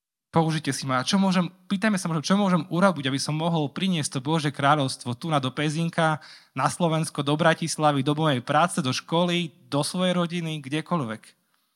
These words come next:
Poďme pred Boha s postojom: „Bože, tu som, použij si ma <laughs> akýmkoľvek spôsobom. Použij si moje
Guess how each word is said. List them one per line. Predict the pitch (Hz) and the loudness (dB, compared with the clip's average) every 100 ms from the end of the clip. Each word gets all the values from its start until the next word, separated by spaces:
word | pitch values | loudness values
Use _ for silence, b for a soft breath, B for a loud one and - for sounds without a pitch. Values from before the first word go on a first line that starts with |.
| _ _ _ - | _ _ _ -4
Poďme | 180 208 | 0 0
pred | 185 151 143 | 0 -2 2
Boha | 170 | 4
s | 147 | 4
postojom: | - 143 - 147 143 | 0 -6 -2 -2 0
„Bože, | 156 180 135 113 110 _ b b b b b _ 185 _ _ _ - | 0 0 0 -4 -8 _ b b b b b _ -20 _ _ _ 0
tu | 190 | 0
som, | - 170 160 | 4 4 4
použij | 135 170 185 160 | 4 4 6 4
si | 156 - | 2 0
ma | 135 143 139 | 0 0 0
<laughs> | 196 180 | 0 2
akýmkoľvek | 196 175 156 147 139 | 0 -2 -2 -4 -4
spôsobom. | - 147 147 - 120 113 117 120 _ _ _ _ _ | -8 -4 -4 -6 -8 -10 -12 -16 _ _ _ _ _
Použij | 156 160 170 | 2 4 2
si | 160 165 | 0 -2
moje | 156 143 131 123 | 0 2 0 -2